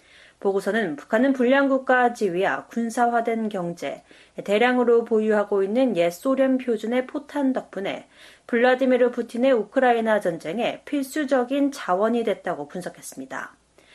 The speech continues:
북한과 이란 간 오랜 협력이 이란의 지원을 받는 무장단체에 대한 지원으로 확대된 것으로 보인다는 우려도 제기했습니다. 보고서는 북한과 이란은 핵과 탄도미사일 개발과 관련해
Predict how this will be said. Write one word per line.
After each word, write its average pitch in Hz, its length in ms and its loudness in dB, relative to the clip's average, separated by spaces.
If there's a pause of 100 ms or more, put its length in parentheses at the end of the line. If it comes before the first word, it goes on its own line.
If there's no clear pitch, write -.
(320)
북한과 254 560 2
이란 240 300 2
간 262 180 4
오랜 233 400 2
협력이 196 540 -4
이란의 233 600 0
지원을 208 460 0
받는 208 420 -2
무장단체에 220 840 -2
대한 196 400 -4
지원으로 175 640 -2
확대된 262 560 -2
것으로 214 400 -4
보인다는 180 520 -6
우려도 190 500 -4
제기했습니다. - 840 -12 (760)
보고서는 214 520 2
북한과 247 460 2
이란은 190 400 2
핵과 269 480 -2
탄도미사일 277 800 -2
개발과 185 400 -2
관련해 147 560 -8